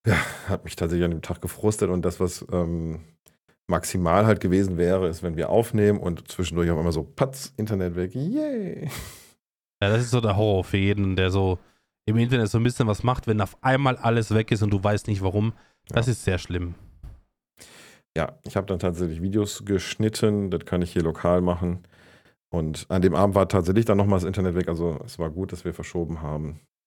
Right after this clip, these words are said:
Speaker 1: auf heute.
Speaker 2: Ja.
Speaker 1: Deswegen passte
Speaker 2: Es
Speaker 1: das
Speaker 2: war
Speaker 1: schon.
Speaker 2: auch kein Problem. Also mein Terminkalender ist zwar anschlagbrechend voll, Mario, aber ich hab mir dann gedacht, „Gut, Freund in Not“,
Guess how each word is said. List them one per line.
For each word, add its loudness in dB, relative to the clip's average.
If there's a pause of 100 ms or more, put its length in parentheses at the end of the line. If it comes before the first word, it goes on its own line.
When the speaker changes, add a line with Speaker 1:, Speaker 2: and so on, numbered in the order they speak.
(140)
Speaker 1:
auf -14
heute. -4
Speaker 2:
Ja. -8 (640)
Speaker 1:
Deswegen -10 (200)
passte -6
Speaker 2:
Es 4
Speaker 1:
das 0
Speaker 2:
war 4
Speaker 1:
schon. 4
Speaker 2:
auch -4
kein 4
Problem. 2
Also 2
mein 2
Terminkalender 2
ist -2
zwar 2
anschlagbrechend 0
voll, 2
Mario, 2
aber 2 (340)
ich 2
hab 4
mir 2
dann 2
gedacht, 0
„Gut, 0 (840)
Freund 2
in 4
Not“, 2